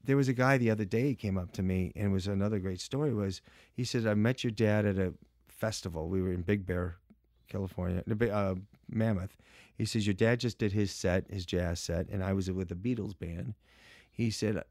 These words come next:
and he was really interested in going to G I T. Now, my father at this point was very invested in G I T in terms of he was really going, you know, there all the time, and, you know,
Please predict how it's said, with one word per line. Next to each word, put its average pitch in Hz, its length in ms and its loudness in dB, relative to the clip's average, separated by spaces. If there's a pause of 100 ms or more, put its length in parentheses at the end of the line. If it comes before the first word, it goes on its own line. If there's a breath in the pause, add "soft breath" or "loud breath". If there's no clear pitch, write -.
and 104 100 2
he 104 60 6
was 98 160 0
really 123 380 6
interested 104 340 2
in 98 80 4
going 92 140 4
to 92 60 2
G 95 180 2
I 95 100 2
T. 143 220 0
Now, 107 140 6
my 113 100 4
father 135 360 0
at 95 100 -2
this 113 160 -2
point 92 360 -2
was 90 160 -2
very 101 340 2
invested 92 480 -2
in 87 100 -2
G 90 160 -2
I 87 80 -4
T 104 240 0
in 95 80 0
terms 90 280 -4
of 87 160 -6 (320 loud breath)
he 123 180 2
was 95 200 4
really 101 400 4
going, 92 380 0
you 98 100 2
know, 85 280 0
there 98 360 6
all 95 120 4
the 95 80 2
time, 92 440 0
and, 87 220 -4 (680 soft breath)
you 117 100 2
know, 92 220 0